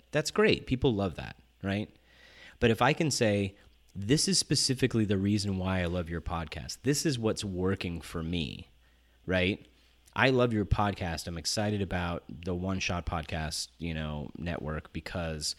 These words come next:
the quality of your sound is fantastic, or the guests you have on are really getting to me, or this particular guest doing a thing, or this, how you format things out, or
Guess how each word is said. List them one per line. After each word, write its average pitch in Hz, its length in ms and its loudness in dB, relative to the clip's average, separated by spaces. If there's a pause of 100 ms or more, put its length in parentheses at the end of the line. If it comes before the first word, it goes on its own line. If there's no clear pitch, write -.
(440)
the 90 260 -4
quality 98 480 4
of 90 60 2
your 90 100 2
sound 90 360 2
is 76 120 -4
fantastic, 73 680 -8
or 82 80 -6
the 82 80 -6
guests 95 360 -2
you 95 100 0
have 85 200 -2
on 80 180 -2
are 78 80 -4
really 78 280 -6
getting 82 300 -4
to - 120 -8
me, 76 140 -8
or 73 80 -8
this 82 160 -4
particular 92 480 -4
guest 87 300 -4
doing 87 220 -4
a 78 40 -6
thing, 82 420 -4
or 78 140 -6 (300)
this, 113 200 4
how 104 120 0
you 101 180 2
format 95 600 0
things 87 300 -4
out, 80 320 0
or 76 180 -6